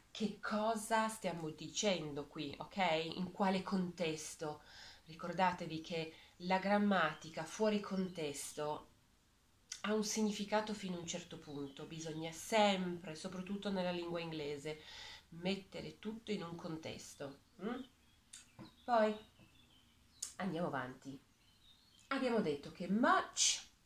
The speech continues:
non numerabile, many, numerabile, ok? So, there aren't many pens.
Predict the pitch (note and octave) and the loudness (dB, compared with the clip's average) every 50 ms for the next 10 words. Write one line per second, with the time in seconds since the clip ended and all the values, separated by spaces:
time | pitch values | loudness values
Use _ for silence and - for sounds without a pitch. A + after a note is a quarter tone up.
0 | _ _ _ - D#3 F3+ E3+ D#3+ D#3 D3 D3 D3 C#3+ C#3 C3 B2+ A#2+ A#2 A2+ A#2 | _ _ _ -6 -4 0 2 2 2 2 0 0 0 0 -2 -2 -4 -4 -6 -8
1 | A#2+ A#2+ C#3 D3 D3 F#3 G#3 A#3 A#3 - - - - - - - - - - _ | -8 -8 -6 -2 2 4 4 2 2 -4 -12 -20 -20 -20 -20 -20 -20 -20 -20 _
2 | _ _ _ - F#3+ F#3 F#3 F#3 E3+ C#3+ C3+ C3+ D3 E3 F#3+ A3+ C4+ D#4 D#4+ E4+ | _ _ _ 2 4 6 6 6 6 6 4 4 4 4 6 6 6 4 2 -2
3 | - - - _ _ _ _ _ _ _ _ _ _ _ _ - D3+ D#3 D#3+ F3 | -6 -10 -16 _ _ _ _ _ _ _ _ _ _ _ _ -12 -8 -6 -2 2
4 | G3 G3+ G3+ G3 G3 G3 F#3 E3 D3 C#3 C#3 C#3 C#3 C#3+ C#3+ C#3 C#3+ C#3+ C#3+ C#3+ | 4 4 4 4 4 4 4 4 2 2 2 0 -2 -4 -2 0 0 0 -2 -4
5 | - - _ - _ - C3+ - - A3+ A3+ A3 G3+ G3 F#3+ G3+ G3+ G3+ - - | -8 -16 _ -20 _ -20 -18 -6 6 8 10 10 10 8 6 4 2 -2 -4 -10
6 | _ _ _ - - E3+ C#3+ B2 A#2+ - - _ _ _ _ _ _ _ _ _ | _ _ _ -6 -2 0 0 0 -2 -8 -14 _ _ _ _ _ _ _ _ _
7 | _ _ _ _ _ - D#3+ F#3 F#3 F3+ F3+ - - - - G#3+ A3 A#3 A#3+ B3+ | _ _ _ _ _ -6 0 2 4 4 4 2 -2 -2 2 4 6 8 8 8
8 | C#4 C#4+ C#4+ C#4+ C#4+ - - - - _ _ - G#3+ A3 G#3+ G3+ F3+ F3 F3 F3+ | 8 6 4 2 -2 -4 -8 -8 -10 _ _ -6 -2 2 4 4 4 2 2 2
9 | F3+ F#3 F#3 G3+ G3+ - - _ _ _ - - C#4 D4 C#4+ B3 G3 F3 D#3 D3 | 2 2 2 0 -2 -6 -14 _ _ _ -10 -4 2 4 4 4 4 4 0 -2
10 | C#3+ C3+ C3 C3+ - - - - | -4 -6 -6 -8 -10 -10 -10 -12